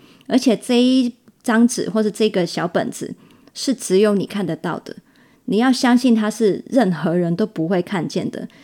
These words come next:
所以你要骂都写，你要有抱怨的都写，你要尽情的伤心的都写，全部写下去，不要有保留。这个过程里面呢，你在写的时候，你已经是抒发你的情绪，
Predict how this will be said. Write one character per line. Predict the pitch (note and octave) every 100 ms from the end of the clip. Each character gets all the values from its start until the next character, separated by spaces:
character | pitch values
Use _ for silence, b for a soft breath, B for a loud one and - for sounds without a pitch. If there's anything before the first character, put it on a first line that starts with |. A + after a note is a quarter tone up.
| b
所 | - C#4
以 |
你 | A#3 F3+
要 | A3
骂 | G3 G#3 G3+ - -
都 | G3 G3
写， | - - - b b b b -
你 | G3
要 | A3+ G#3+ F#3+ - -
有 | - E3
抱 | - G#3 G3+
怨 | G3+
的 | D#3+
都 | - F#3 F#3
写， | - - - b b b
你 | F3+
要 | G#3+ A3+ F#3+
尽 | F3+ - A#3
情 | G3 F3 E3
的 | F3+
伤 | - F3+ F#3+
心 | - F#3 F3
的 | -
都 | - F3 F3+
写， | - - - -
全 | - E3+ F#3
部 | A#3+ A3
写 | -
下 | D#3+ F#3 D#3
去， | - C#3+ -
不 | G3
要 | A3 F3+
有 | E3
保 | - -
留。 | - - - - _ _ _ _ _ _ _ _ b b b b -
这 | D4+
个 |
过 | C4+ D4+
程 | B3 G3+
里 | E3+
面 | G#3+ G3+
呢， | F#3 G3 G#3 b b b b -
你 | F#3+
在 | D4+
写 | C#4+ G3
的 | F3
时 | F3+ A#3
候， | A#3
你 | G3+
已 | F3
经 | F3 B3
是 | B3+ B3+
抒 | - A#3+
发 | A#3 A3
你 | G3
的 | F3
情 | E3 F3 E3+
绪， | - G#3+ -